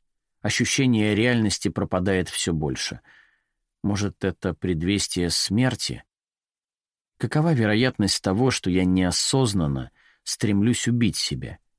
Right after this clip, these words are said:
Тянусь к проезжей части, замедляю реакцию, раню себя. На самом деле это очень страшно. Я пытаюсь вернуть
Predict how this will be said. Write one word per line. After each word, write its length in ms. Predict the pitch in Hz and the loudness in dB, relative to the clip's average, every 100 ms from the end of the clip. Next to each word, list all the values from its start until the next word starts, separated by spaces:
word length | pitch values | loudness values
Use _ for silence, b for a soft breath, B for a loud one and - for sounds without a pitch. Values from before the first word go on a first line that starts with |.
| _ _ _ _ _ _ - | _ _ _ _ _ _ -4
Тянусь 380 | - 143 139 | 2 4 2
к 80 | - | 0
проезжей 560 | - 98 98 95 82 78 | 0 2 4 2 0 -2
части, 640 | - 120 110 - - 76 | 0 0 2 0 -2 0
замедляю 720 | 71 78 92 90 101 101 82 | 0 0 2 2 2 2 2
реакцию, 720 | 80 95 113 - - 80 71 67 - | 2 2 0 -4 -8 -6 -6 -8 -6
раню 500 | 85 90 101 98 87 | -4 0 0 2 0
себя. 440 | - 73 71 65 - _ _ _ _ _ _ _ _ _ _ | -2 -4 -4 -6 -12 _ _ _ _ _ _ _ _ _ _
На 120 | 110 | -2
самом 360 | 120 175 165 147 | 0 2 4 4
деле 240 | 131 127 | 4 2
это 280 | 123 120 120 | 2 0 0
очень 280 | 120 - 117 | 0 0 0
страшно. 680 | 107 - - 95 80 - 71 | 0 -2 0 0 0 -2 -4
Я 180 | 71 78 | -2 -2
пытаюсь 420 | - 113 104 - | -2 0 0 0
вернуть 460 | 90 92 101 117 | 0 2 2 0